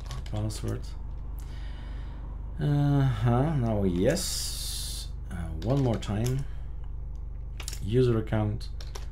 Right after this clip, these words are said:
that's my name. Password, that's the password. Yes, it's weak. And here it is again. Should be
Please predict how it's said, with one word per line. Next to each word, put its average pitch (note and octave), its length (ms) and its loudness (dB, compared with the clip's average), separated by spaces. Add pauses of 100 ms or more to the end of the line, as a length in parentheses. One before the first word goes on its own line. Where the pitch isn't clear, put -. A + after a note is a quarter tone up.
(220)
that's - 240 -4
my D2 160 -4
name. B2+ 440 4 (800)
Password, G2+ 460 -2 (320)
that's - 180 -4
the - 100 -4
password. A2 520 0 (180)
Yes, A#2 300 0
it's - 180 -2
weak. F#2 220 0 (400)
And - 160 -6 (100)
here F#2+ 160 0
it G2 140 0
is - 280 -4
again. D#3+ 360 0 (720)
Should - 400 2 (180)
be G#2+ 260 2